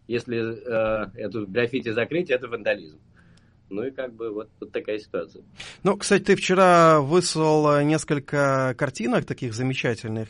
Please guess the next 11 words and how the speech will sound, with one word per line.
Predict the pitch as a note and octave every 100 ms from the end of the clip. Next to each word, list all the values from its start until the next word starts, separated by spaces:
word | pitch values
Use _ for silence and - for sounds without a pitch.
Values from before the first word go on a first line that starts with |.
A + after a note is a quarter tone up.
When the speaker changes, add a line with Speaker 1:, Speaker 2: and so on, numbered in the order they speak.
| -
Speaker 2:
и | E3+
вот | D#3+ D#3+
по |
поводу, | C#3 D#3+ D3+ C#3 C#3 - - -
э, | A#2+ B2
вандализма, | C3+ C3+ D3 G#3+ F#3+ C#3
там | - C#3
тоже | D#3+ E3 C#3+
вот, | C3+ C#3 -
э, | C3+ B2
было, | A2+ A#2 C#3 C3+